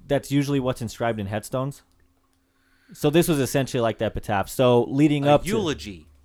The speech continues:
Speaker 1: No, the eulogy was Sorrowful Soil, was it not?
Speaker 2: Yeah, is that not what we're talking about? I'm sorry.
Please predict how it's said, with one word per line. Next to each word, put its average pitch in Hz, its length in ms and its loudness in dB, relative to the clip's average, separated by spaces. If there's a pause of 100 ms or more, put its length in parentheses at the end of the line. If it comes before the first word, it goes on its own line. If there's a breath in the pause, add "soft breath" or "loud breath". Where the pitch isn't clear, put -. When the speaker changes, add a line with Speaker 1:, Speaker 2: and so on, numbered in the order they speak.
(840 soft breath)
Speaker 1:
No, 151 180 6
the 135 80 4
eulogy 143 560 2
was 113 240 -2
Sorrowful 120 340 -2
Soil, 107 380 0
was 107 140 -2
it 113 60 -6
not? 131 260 -2 (180)
Speaker 2:
Yeah, 160 240 -2
is 107 120 -10
that 139 140 -2
not 139 120 -8
what 131 60 -8
we're 131 120 -8
talking 156 200 -14
about? 170 140 -14
I'm 104 100 -16
sorry. 90 260 -8